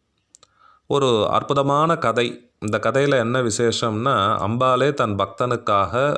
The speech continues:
வந்து போரிட்டு எதிரிகளை துவம்சம் செய்து அந்த தன் மகனை, தன் பக்தனை ரட்சிக்கிறாள். அப்பேற்பட்ட ஒரு அற்புதமான சரித்திரம். ஆனா கொஞ்சம் பெரிய கதை.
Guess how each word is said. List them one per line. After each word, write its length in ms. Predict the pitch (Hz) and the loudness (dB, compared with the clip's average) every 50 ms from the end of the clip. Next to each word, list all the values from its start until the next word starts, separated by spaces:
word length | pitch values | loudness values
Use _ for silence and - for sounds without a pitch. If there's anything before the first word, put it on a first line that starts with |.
| - 95 | -4 -4
வந்து 520 | 92 98 101 107 113 113 110 131 139 143 139 | -4 -2 -2 -2 -2 -2 0 0 0 0 0
போரிட்டு 680 | - - 113 113 113 113 104 104 - - 139 143 131 | -2 -2 0 0 0 0 -2 -2 -2 -2 0 0 0
எதிரிகளை 720 | 117 104 113 120 123 107 107 101 104 117 135 - - - _ _ _ _ _ _ _ _ _ _ _ _ _ _ _ _ 107 104 | 0 0 -2 -2 -2 -2 0 0 0 0 -2 -4 -6 -12 _ _ _ _ _ _ _ _ _ _ _ _ _ _ _ _ -8 -4
துவம்சம் 480 | 110 117 120 135 135 - 160 151 151 | -2 -2 0 0 0 0 0 0 0
செய்து 760 | 143 - - 120 110 110 110 110 135 147 160 160 - - - _ _ _ _ _ _ _ _ _ | 0 0 0 0 0 0 0 0 0 0 0 -2 -4 -8 -14 _ _ _ _ _ _ _ _ _
அந்த 580 | - 117 113 113 110 110 98 90 80 64 - - | -6 -4 -4 -2 0 0 0 0 0 -2 -4 -4
தன் 160 | 120 113 110 | -4 -2 0
மகனை, 800 | 107 104 101 101 123 123 120 127 143 147 131 101 80 71 - - - - _ _ _ _ | 0 -2 0 0 -2 -2 0 -2 -2 -2 -2 -4 -4 -8 -10 -14 -20 -20 _ _ _ _
தன் 200 | - 110 104 101 | -4 -4 -2 -2
பக்தனை 520 | 98 101 98 - - 123 113 117 131 139 | -2 -2 -2 -2 -2 -2 0 0 0 0
ரட்சிக்கிறாள். 640 | 120 92 85 - - 101 90 - 92 85 85 85 - - - - | 0 -2 -4 -4 -6 -8 -6 -6 -6 -4 -4 -4 -6 -8 -10 -12
அப்பேற்பட்ட 540 | - - - 117 117 117 113 113 104 107 101 | -12 -6 -2 -2 -2 0 -2 -2 -2 0 0
ஒரு 140 | 95 90 | 0 0
அற்புதமான 540 | 87 87 - 110 101 104 101 104 110 117 120 110 | -2 -2 -2 -4 -4 -2 -2 0 0 -2 -2 -2
சரித்திரம். 500 | - 104 92 92 82 - - 104 131 - | -4 -4 -4 -4 -4 -4 -4 -4 -4 -2
ஆனா 200 | - 101 107 113 | -2 -2 -2 -2
கொஞ்சம் 260 | 113 101 92 - - | -2 -4 -6 -6 -4
பெரிய 320 | - 104 107 123 127 120 | -2 -2 0 0 0 0
கதை. 360 | 107 95 87 90 92 120 - | 0 0 -2 -2 -2 -2 -4